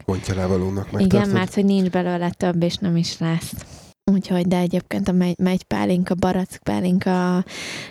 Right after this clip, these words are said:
Speaker 2: kedvencem. Mézeseket külön szeretem, de bármi jöhet egyébként, nagyon szívesen elbíráljuk.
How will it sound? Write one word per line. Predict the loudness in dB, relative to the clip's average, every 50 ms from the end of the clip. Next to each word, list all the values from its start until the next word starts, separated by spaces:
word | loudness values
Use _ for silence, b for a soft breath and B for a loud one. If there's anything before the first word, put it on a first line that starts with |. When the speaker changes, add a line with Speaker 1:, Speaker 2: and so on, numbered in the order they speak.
| B
Speaker 2:
kedvencem. | B 0 0 0 2 2 0 0 0 -2 -2 -2 0 0 0 0 -2 -2 B B B B B B B B -20 _ _ _ _ _ _ _ _ 0
Mézeseket | 2 2 2 2 0 -2 -2 -4 -4 -4 -4 -4 -4 -4
külön | -2 0 0 2 0 0 -2
szeretem, | -2 -2 0 0 0 0 -2 -2 -2 0 0 0 0 -2 B B B _ -20 B B B B B B B B B B _ 2
de | 4 4 4 4 2 0 0 -2 -2 -4 -8 -12 -8
bármi | -4 -2 0 0 2 2 4 4 4 4
jöhet | 4 4 2 2 0 0 2
egyébként, | 2 4 4 4 2 2 -2 -2 2 4 4 4
nagyon | 4 4 4 4 2
szívesen | 2 0 0 0 0 0 2 2 4
elbíráljuk. | 4 4 2 2 2 2 4 4 4 4 4 2 2 0 -4 -12